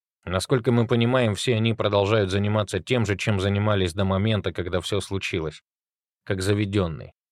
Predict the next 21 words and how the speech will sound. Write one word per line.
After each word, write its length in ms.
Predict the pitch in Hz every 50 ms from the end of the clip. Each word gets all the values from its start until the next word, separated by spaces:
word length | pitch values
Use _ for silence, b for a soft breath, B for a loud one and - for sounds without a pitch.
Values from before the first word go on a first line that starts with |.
| _ _ _ _ _ _ - -
В 20 |
целом 360 | - - 139 131 131 127 131
это 160 | 127 117 139 123
не 100 | 123 117
страшно, 720 | - - - 131 131 113 92 - - 87 78 62 - _
то 140 | - 107 98
есть 260 | 90 80 - - -
страшно, 640 | - - - 135 147 143 120 98 - - 87 78
но 220 | 80 80 80 - -
хотя 280 | - - 101 92 113 101
бы 120 | 95 104
не 140 | 98 101 101
опасно, 640 | 104 101 - - 98 82 78 - - 80 78 71
однако 440 | 78 80 87 98 113 110 - - 113
бывают 500 | 98 104 110 101 107 113 110 104 95 -
исключения. 800 | 107 98 - - 107 104 98 - - 101 85 78 76 73 73 - _ _ _ _ _ _ _ _ _ _ _ _ _ _ _ -
За 260 | 87 85 98 113 113
Трегерноул 640 | - - 135 139 120 123 117 117 120 120 113 104 98
была 380 | 92 90 104 104 113 117 113 104
скотоводческая 840 | - - - 104 - - 110 107 113 113 - - 95 - - 98 92
ферма. 400 | - - 117 98 87 78 76